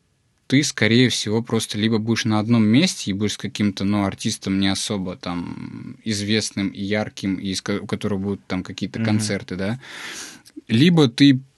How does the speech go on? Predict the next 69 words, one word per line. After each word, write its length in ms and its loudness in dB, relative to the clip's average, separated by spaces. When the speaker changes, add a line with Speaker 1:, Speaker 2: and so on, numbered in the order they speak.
Speaker 1:
год-два 720 2
просуществуешь 720 -4
в 40 -4
этой 200 -4
истории, 360 -2
тебя 160 -2
просто 340 -6
из 60 -6
рынка 300 -4
выкинет. 500 -12
Потому 280 -4
что, 160 -4
Speaker 2:
Или 80 6
Speaker 1:
ну, 80 6
Speaker 2:
случится 340 2
Speaker 1:
ты 60 -2
Speaker 2:
выгорание 480 -2
вообще 180 -12
в 100 -18
целом. 160 6
Speaker 1:
Или 120 10
выгорание 560 8
случится, 440 2
да, 140 6
ты 120 0
просто 440 4
как 260 -4
бы 140 6
не 140 10
в 80 -4
курсе 400 4
будешь 240 2
того, 260 4
что 180 -6
происходит 540 -2
вообще, 260 -6
ты 140 -4
будешь 260 2
не 80 4
в 100 -4
тренде, 360 4
ты 160 -4
очень 240 2
быстро 300 0
выпадешь, 400 -2
потому 280 2
что, 200 -2
ну, 60 4
музыкальный 520 4
рынок, 320 0
несмотря 380 -4
на 80 -4
то, 80 -4
что, 200 -12
да, 120 4
у 80 2
нас 120 -2
щас 260 -8
эра 200 0
вот 220 -10
этой 160 -10
вот 100 -10
Speaker 2:
Мгм. 160 2
Speaker 1:
попсы, 560 0
какой-то, 400 -12
м, 580 -10
посредственной 640 -4
Speaker 2:
Ну 220 0
да, 100 0